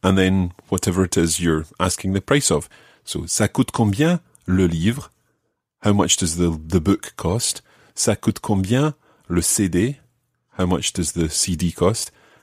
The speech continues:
And in this case, "Ça coûte combien l'entrée?" How much does the entrance ticket cost? And the good news is that c'est gratuit.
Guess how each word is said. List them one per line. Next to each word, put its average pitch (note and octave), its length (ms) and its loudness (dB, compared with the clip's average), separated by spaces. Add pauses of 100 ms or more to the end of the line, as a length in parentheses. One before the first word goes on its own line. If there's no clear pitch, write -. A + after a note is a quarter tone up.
And D#2+ 80 -10
in D#2+ 80 -2
this G2+ 140 2
case, - 260 0
"Ça - 220 2
coûte - 200 0
combien G#2+ 520 2
l'entrée?" F2+ 600 2 (440)
How F#2+ 80 2
much - 440 0
does E2+ 200 0
the E2 200 2 (160)
entrance - 380 0
ticket - 320 -6
cost? - 380 0 (460)
And D#2+ 80 -4
the D#2+ 80 0
good A2+ 200 0
news G2 200 2
is A2 140 0
that C#3 280 0 (360)
c'est - 440 2
gratuit. A2 640 0